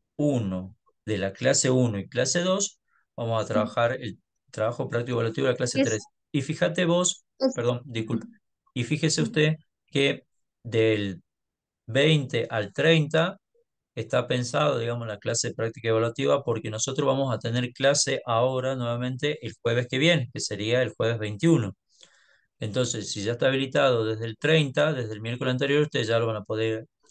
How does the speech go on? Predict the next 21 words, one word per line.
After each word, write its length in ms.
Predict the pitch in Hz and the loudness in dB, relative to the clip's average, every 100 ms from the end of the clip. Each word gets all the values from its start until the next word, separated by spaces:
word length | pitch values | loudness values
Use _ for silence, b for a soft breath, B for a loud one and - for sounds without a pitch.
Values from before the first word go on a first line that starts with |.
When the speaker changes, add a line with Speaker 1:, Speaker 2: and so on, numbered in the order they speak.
| b b b _ _ | b b b _ _
Speaker 1:
eh, 420 | 113 101 101 98 98 101 | -4 -2 -2 -2 -4 -8
ver, 540 | 120 123 151 151 190 202 _ _ _ _ _ | 0 4 6 4 2 -6 _ _ _ _ _
y 220 | 117 117 | -4 -2
si 300 | - 113 113 | -2 0 0
es 140 | 127 127 | 0 0
que 120 | 123 | 0
hay 100 | 120 | 0
alguna 280 | 123 131 127 | -2 -4 -4
consulta 520 | 135 - 180 - 110 | -4 -4 -4 -4 -4
o 120 | 107 | 0
algo, 320 | 110 127 131 - | 0 0 -2 0
o 280 | 131 175 165 | 4 6 6
yo 220 | 147 170 | 4 4
incluso 640 | 151 165 170 160 170 180 - | 2 -2 -4 -2 -2 -4 -4
poder 360 | 120 120 127 120 | -2 0 -2 0
darle 380 | 123 131 131 | -2 -2 -4
la, 260 | 113 107 117 | -4 -4 -6
los 180 | 117 104 | -8 -8
lineamientos 520 | 110 113 127 135 143 - | -4 -2 0 -2 -4 -2
generales 520 | 127 131 131 156 156 | 0 2 2 2 0
de 340 | 110 110 127 | -2 -2 -4